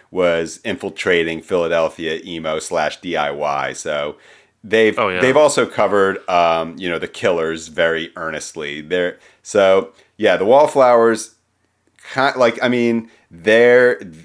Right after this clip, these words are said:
Speaker 1: they're being reappreciated. Goo Dolls, like, this sort of, like, rootsy alt rock stuff from ninety-six, formative stuff for a lot of these guys. So I
Speaker 2: Yeah.
Speaker 1: appreciate that they're, you know, that, look, and Sixth Avenue Heartache, like, an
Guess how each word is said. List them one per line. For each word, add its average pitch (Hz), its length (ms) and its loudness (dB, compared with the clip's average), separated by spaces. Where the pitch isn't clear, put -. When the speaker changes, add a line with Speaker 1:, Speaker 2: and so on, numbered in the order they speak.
Speaker 1:
they're 104 360 2
being 113 240 0
reappreciated. 113 920 0
Goo 107 360 -2
Dolls, 101 500 4
like, 92 340 0
this 147 220 0
sort 160 180 0
of, 135 120 -2
like, 113 160 2
rootsy 101 560 -6
alt 87 220 0
rock 101 260 2
stuff 104 280 0
from 92 120 -10
ninety-six, 95 540 -2
formative 123 800 0
stuff 71 520 -2
for 87 200 -4
a 82 80 -2
lot 76 240 -2
of 69 60 -12
these 69 180 -18
guys. - 420 -16
So 87 280 0
I 123 200 2
Speaker 2:
Yeah. 156 80 0
Speaker 1:
appreciate 101 480 -2
that - 140 -20
they're, 82 320 -2
you 90 100 0
know, 76 320 -4
that, 104 380 -2
look, 98 320 0
and 110 300 -2
Sixth 165 260 0
Avenue 120 340 2
Heartache, 95 600 2
like, 98 320 -2
an 117 140 -2